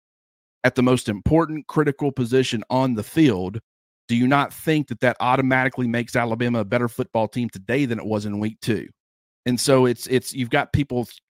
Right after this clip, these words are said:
uh, talking out both sides of their mouth, in my opinion. Some people, some people s-, say, "I still see limitations with Jalen. I still don't think he's this, you know, w-, world-changing, world-beating quarterback. I think he's gonna get exposed."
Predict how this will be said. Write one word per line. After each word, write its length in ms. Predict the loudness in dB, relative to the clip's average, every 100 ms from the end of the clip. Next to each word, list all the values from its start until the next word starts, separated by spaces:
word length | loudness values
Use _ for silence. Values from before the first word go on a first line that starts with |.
| -14
uh, 60 | -10
talking 300 | -2 0 0
out 120 | -2
both 180 | 0 0
sides 240 | 2 0 0
of 60 |
their 100 | -2
mouth, 300 | -2 0 0
in 100 | 0
my 160 | 0 0
opinion. 440 | -2 0 0 -4
Some 260 | 2 4 4
people, 260 | 0 -4 -14 _
some 160 | 2 2
people 200 | 2 0
s-, 320 | -6 -10 -10
say, 520 | -10 -8 0 2 2 0
"I 120 | -4
still 260 | -4 -4 -4
see 140 | -2
limitations 680 | -4 -4 -4 -2 -2 -2 -4
with 100 | -4
Jalen. 460 | -2 -2 0 -4 -6 _ _ -2
I 160 | 0
still 220 | 0 0 0
don't 180 | -2
think 200 | -6 -8
he's 240 | -6 -8 -4
this, 260 | -4 -4
you 100 | -2
know, 200 | 0 0
w-, 240 | -2 -6 -10 _ 2
world-changing, 880 | 4 6 4 -2 -2 0 0 -2 -2
world-beating 580 | 0 0 0 -4 -4 -6
quarterback. 600 | -2 0 2 0 0 -2
I 40 |
think 180 | -6 -8
he's 140 | -6
gonna 160 | -6 -4
get 160 | -4
exposed." 840 | -6 -8 -8 -4 -2 0 -2 -4